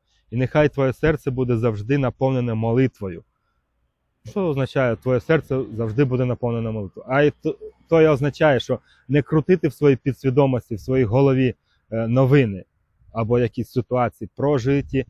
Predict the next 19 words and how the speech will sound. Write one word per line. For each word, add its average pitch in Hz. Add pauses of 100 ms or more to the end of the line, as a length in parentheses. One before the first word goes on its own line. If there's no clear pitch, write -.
(220)
або 107 (220)
якісь 110
ситуації, 123
які 117
ти 120 (200)
хотів 120
би 113
прожити 113
в 104
майбутньому, 120 (1500)
а 117 (140)
наповнювати 131
це -
серце 127
і 107
свою 117
підсвідомість 117
Богом, 104 (240)
молитвою, 113